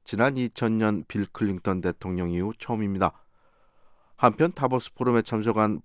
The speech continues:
프랑스, 독일 등 유럽 주요 정상들은 트럼프 대통령을 직접 거명하지는 않으면서도 보호 무역주의 정책에 반대한다는 입장을 밝혔습니다.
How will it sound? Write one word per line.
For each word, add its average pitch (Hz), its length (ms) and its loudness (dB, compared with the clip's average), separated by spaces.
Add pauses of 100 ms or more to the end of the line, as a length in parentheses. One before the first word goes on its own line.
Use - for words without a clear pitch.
프랑스, 107 500 0
독일 98 320 -2
등 98 280 -2
유럽 95 420 0
주요 95 240 -2
정상들은 87 720 -4 (520)
트럼프 123 400 4
대통령을 123 580 0
직접 - 480 -2
거명하지는 101 580 2
않으면서도 87 680 0 (400)
보호 113 340 4
무역주의 123 520 0
정책에 104 640 0
반대한다는 90 760 -2
입장을 85 360 -6
밝혔습니다. 98 600 -2